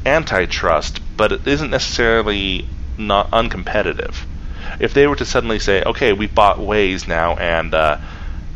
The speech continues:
by the way, we're killing the I O S client and we're killing the Windows Phone client that's currently in beta testing,"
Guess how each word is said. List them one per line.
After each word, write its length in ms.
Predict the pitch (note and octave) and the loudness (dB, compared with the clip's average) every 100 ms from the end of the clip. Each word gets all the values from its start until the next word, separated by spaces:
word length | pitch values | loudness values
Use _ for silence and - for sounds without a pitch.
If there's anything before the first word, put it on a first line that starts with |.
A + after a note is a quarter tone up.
| - - | -8 -2
by 120 | A2 | 2
the 60 | G2+ | 4
way, 120 | G2+ | 4
we're 100 | E3 | 2
killing 360 | - B2+ A2 F#2+ | 0 2 2 0
the 80 | |
I 200 | E2+ F#2 F#2+ | 2 2 4
O 100 | G2 | 4
S 140 | G2 | 2
client 400 | - G2 G2 G2+ | -2 0 0 0
and 80 | D#2+ | -6
we're 80 | D2 - | -8 -6
killing 520 | - G2+ F#2+ F2 - - - | -2 0 -2 -6 -8 -10 -6
the 100 | - | -2
Windows 340 | F#2+ F2+ E2+ | 0 2 0
Phone 280 | - G2+ G2+ | 2 2 0
client 400 | F#2+ D#2 D2+ D#2 | 0 0 0 -4
that's 140 | - D#2 | -6 -4
currently 320 | F#2+ E2 D#2+ | -2 -2 -4
in 100 | D#2 | -2
beta 220 | F2 F2+ | -2 0
testing," 480 | - D2 - D#2 | 0 -2 -2 -8